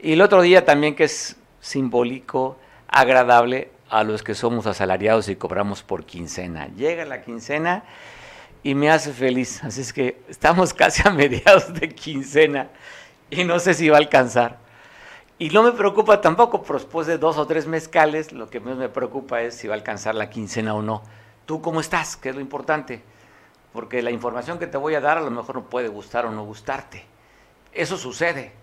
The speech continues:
no lo podemos evitar la información, pero lo importante es cómo la estemos pasando. Y mire, consecuencias de los actos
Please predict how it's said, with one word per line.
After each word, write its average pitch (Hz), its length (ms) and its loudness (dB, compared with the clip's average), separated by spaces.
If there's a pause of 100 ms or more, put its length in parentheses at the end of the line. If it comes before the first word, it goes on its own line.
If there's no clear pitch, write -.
(120)
no 110 200 -10
lo 139 140 -8
podemos 120 420 -12
evitar 98 320 -12
la 101 100 -16
información, 98 600 -18 (540)
pero 107 200 -8
lo 107 60 -10
importante 113 500 -10
es 113 100 -18
cómo 113 280 -12
la 98 80 -14
estemos 101 400 -16
pasando. 95 460 -16 (640)
Y 123 100 -6
mire, 139 400 -4 (260)
consecuencias 147 840 -6
de 139 100 -6
los 123 400 -12
actos 165 540 -10